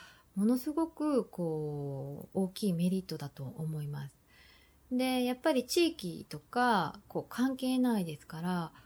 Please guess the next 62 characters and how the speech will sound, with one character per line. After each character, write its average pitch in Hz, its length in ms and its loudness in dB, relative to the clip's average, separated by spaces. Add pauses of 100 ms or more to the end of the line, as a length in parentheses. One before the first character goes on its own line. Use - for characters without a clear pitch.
(200)
も 202 80 -2
う 180 60 -6
本 302 140 -2
当 320 100 -2
に 302 140 -2
全 277 220 0
世 208 100 -2
界 151 220 -4
い 175 40 0
ろ 247 140 4
ん 254 60 8
な 254 120 8
人 247 180 -2
と 151 200 0
つ - 160 -4
な 175 100 2
が 170 120 0
る 165 100 -4
こ 170 100 -10
と 170 180 -6
が 135 220 -6
で 139 120 -12
き 170 160 -6
る 156 100 -6
ん 143 80 -6
で 143 100 -10
す - 120 -20
ね。 196 240 -6 (3000)
で、 277 220 0
も 311 160 2
う - 20 2
一 370 200 2
つ 196 220 0
大 185 220 4
事 190 120 0
な 175 100 2
の 160 100 -4
が、 170 180 -2
こ 220 120 -6
れ 262 100 2
が 269 140 2
一 254 220 -4
番 247 220 6
大 233 180 4
事 233 100 0
だ 214 80 4
と 175 120 -4
思 165 200 -2
う 160 40 -4
ん 147 60 -6
で 147 100 -10
す - 100 -14
け 208 120 -6
れ 226 80 -2
ど 269 120 -2
も、 302 360 0 (340)
や 269 80 -10
っ - 60 -16
ぱ 339 100 0
り 262 120 2
女 220 100 0
性 269 520 -2